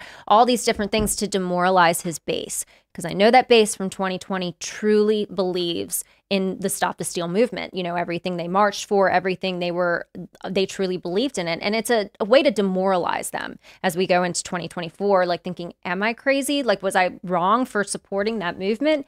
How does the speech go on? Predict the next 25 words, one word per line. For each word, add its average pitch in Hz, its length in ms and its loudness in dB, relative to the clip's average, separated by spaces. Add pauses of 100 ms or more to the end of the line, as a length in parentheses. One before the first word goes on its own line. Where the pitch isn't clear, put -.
(480)
And 220 140 4
they 202 80 4
do 262 300 2
that 202 300 6
with 196 260 4
those 196 220 2
headlines. 180 500 0
So 185 100 0
it's 185 180 -4
not 240 240 6
just - 320 -2
chipping 220 380 0
away 185 460 6
at - 240 0
Trump, 196 440 -2
it's - 300 -4
chipping 202 380 -2
away 180 360 4
at 170 140 0
his 165 220 -8
base 170 420 -4
to 190 100 -4
demoralize 165 680 -2
his 160 160 -6
base. - 420 -2